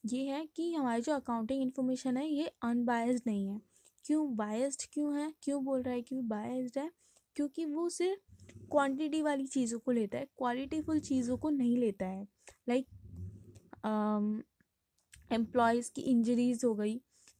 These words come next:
ठीक है, उस पे जो कॉस्ट लगा है, वो नहीं कंसिडर करता है, ठीक है। और वाटर, एयर पॉल्यूशन हमारी जो होती है, उनको वो कंसिडर नहीं करता है, वो सिर्फ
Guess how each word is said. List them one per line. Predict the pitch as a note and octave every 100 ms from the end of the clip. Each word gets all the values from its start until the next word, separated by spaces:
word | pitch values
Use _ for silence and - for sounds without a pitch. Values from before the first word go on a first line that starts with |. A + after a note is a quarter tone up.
| _
ठीक | A#3+ A3+
है, | B3 A3+ _ _ _ -
उस | A#3
पे | - B3+
जो | C4
कॉस्ट | B3+ A3+ A3+ -
लगा | A3+ G#3+
है, | A3 A3 C#4 - _ _ -
वो | A#3+ B3 C#4
नहीं | C4 C4 B3+ - -
कंसिडर | A#3 G#3+ A3 G#3 G#3+
करता | A3 G3 F#3 G3
है, | G3 - _ _ _ _ - _ -
ठीक | A#3+ C4+
है। | A#3 _ _ _ _ -
और | A3+ A#3 C4 - _ _ _ _ _ _ -
वाटर, | A3 A3 A3 A#3+ -
एयर | A#3+ A3+
पॉल्यूशन | A#3+ A#3 A3+ A3+ - A#3 A#3 A#3 -
हमारी | A3 G#3 G#3
जो | G3+ A3
होती | G#3 G#3
है, | G#3 A3 - - _ _ _ _ _ -
उनको | A#3+ A3+ B3 A#3+ B3 - -
वो | G#3 A#3 B3
कंसिडर | - A#3 A3 A#3+ A#3
नहीं | A3+ G#3+
करता | G#3+ G#3 G#3+
है, | A3
वो | A#3
सिर्फ | C4+ D#4